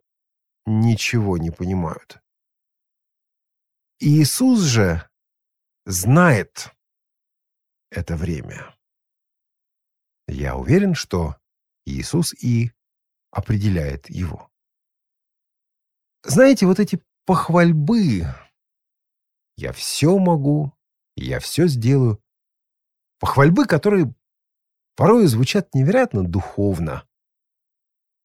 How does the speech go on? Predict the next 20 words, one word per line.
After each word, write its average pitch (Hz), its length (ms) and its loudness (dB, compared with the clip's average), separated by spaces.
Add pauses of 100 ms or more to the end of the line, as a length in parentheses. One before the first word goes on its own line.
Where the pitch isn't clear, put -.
(160)
на 104 160 0
самом 113 380 0
деле 98 240 -2
зачастую 78 580 -6
исходят 104 460 -6
просто - 320 -14
из 69 60 -12
нашей - 280 -12
плоти. - 520 -20 (1800)
Мне 175 380 6 (800)
хочется 220 840 0
сказать, 156 480 -6
что - 220 -8
я 151 160 -2
крут. 165 640 -8 (1700)
И 127 80 -6
эту 107 260 -2
крутость 139 560 -4
я 110 180 -2
пытаюсь - 800 -6